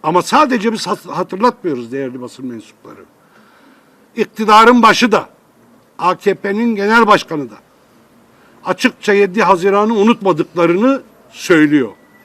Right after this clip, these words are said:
Yedi Haziran bir Kasım iki bin on beş arasında neler yaşandığını şimdi ayrıntılı anlatmama gerek yok. Orada da benzer planlar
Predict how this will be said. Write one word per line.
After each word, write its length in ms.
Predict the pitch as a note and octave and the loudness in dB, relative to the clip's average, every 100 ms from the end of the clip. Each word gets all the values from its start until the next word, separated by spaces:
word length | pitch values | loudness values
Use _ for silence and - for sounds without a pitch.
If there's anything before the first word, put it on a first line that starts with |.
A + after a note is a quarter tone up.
| _ _ _ _ _ _ _ | _ _ _ _ _ _ _
Yedi 320 | D3+ E3+ G#3 B3+ | -2 -2 2 4
Haziran 680 | A3 F3+ G#3+ A#3 B3+ B3 - _ - | 4 2 0 2 2 -2 -10 _ -6
bir 180 | G#3+ A3+ | -4 -2
Kasım 440 | G#3+ - A#3 G#3+ | -2 -2 -4 -6
iki 260 | E3+ A#3 A3 | -6 -8 -6
bin 80 | |
on 340 | G#3+ A3+ C4 A3 | -2 2 2 2
beş 180 | F3 D#3+ | -2 -4
arasında 680 | E3 D#3+ - D#3 C3+ B2 _ _ _ _ _ _ _ | -6 -6 -6 -8 -8 -12 _ _ _ _ _ _ _
neler 380 | F3+ G#3+ B3+ C4 | 0 4 4 4
yaşandığını 840 | G#3 F#3 - F3+ F3 D#3 C3+ A2+ F#2+ _ _ _ _ | 2 0 0 -2 0 0 0 -4 -10 _ _ _ _
şimdi 540 | - - C4 A3+ D#3+ D3+ | -18 0 2 2 0 0
ayrıntılı 560 | G3+ G#3+ G3 D#3 F#3+ | 4 4 2 -2 0
anlatmama 500 | F#3+ F#3 E3 E3+ F3 | 0 0 -4 -4 -4
gerek 360 | E3 E3+ E3 - | 0 0 0 -2
yok. 140 | C#3+ - _ _ _ _ _ _ _ _ _ _ _ _ | -4 -4 _ _ _ _ _ _ _ _ _ _ _ _
Orada 360 | A3+ B3+ A3+ | 4 6 4
da 260 | G#3 A3 B3 - _ _ _ _ - D3+ | 4 0 0 -12 _ _ _ _ -16 -2
benzer 560 | G#3 G#3+ F#3 A#3 A3+ C#3+ - _ _ _ | 2 2 2 2 2 -2 -16 _ _ _
planlar 760 | A3 G#3 F#3 F3+ E3+ D3+ - | 0 2 2 2 0 0 -10